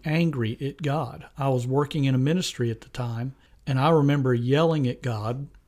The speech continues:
one night and saying, "You pulled the rug out from under me. How could you do this?" Blaming God for something that wasn't his fault.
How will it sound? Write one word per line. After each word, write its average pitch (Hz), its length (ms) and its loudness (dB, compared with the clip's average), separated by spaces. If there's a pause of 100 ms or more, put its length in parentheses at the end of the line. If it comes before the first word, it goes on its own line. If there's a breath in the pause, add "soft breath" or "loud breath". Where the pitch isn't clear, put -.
(100)
one 123 220 0
night 117 400 -4
and 131 180 -2
saying, 113 340 -4
"You 156 200 0
pulled 135 320 8
the 135 80 0
rug 170 300 2
out 113 240 -6
from 123 120 -4
under 113 200 -6
me. 117 180 -10
How 160 240 -4
could 135 240 -4
you 139 140 -2
do 175 180 2
this?" 127 200 -6
Blaming 143 420 0
God 131 360 0
for 135 80 -4
something 131 400 -2
that 131 140 -4
wasn't 135 340 0
his 123 200 -4
fault. 151 480 2